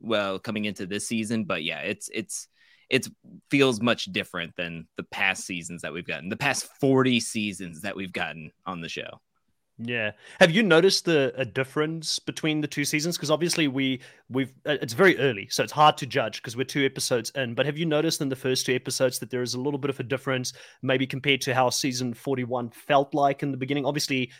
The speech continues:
Speaker 2: Jeff hasn't broken the fourth wall or,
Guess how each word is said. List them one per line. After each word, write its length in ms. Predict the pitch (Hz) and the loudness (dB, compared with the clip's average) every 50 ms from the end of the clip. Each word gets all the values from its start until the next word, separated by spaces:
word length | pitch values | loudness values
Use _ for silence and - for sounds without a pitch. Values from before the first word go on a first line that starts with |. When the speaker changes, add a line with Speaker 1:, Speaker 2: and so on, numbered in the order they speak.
| _ - | _ -2
Speaker 2:
Jeff 180 | - 147 139 | 0 0 2
hasn't 320 | - 147 147 131 139 131 110 | 2 2 2 2 0 0 2
broken 480 | 135 131 131 131 - 131 123 120 120 - _ _ _ _ _ - | 2 2 2 0 -2 -2 -2 -4 -4 -6 _ _ _ _ _ -6
the 80 | 123 | -6
fourth 320 | 123 - - 139 127 - - | -4 -2 0 0 0 0 -2
wall 400 | 127 127 127 127 123 117 110 107 | -2 0 0 2 0 0 0 -2
or, 120 | 104 - | -4 -6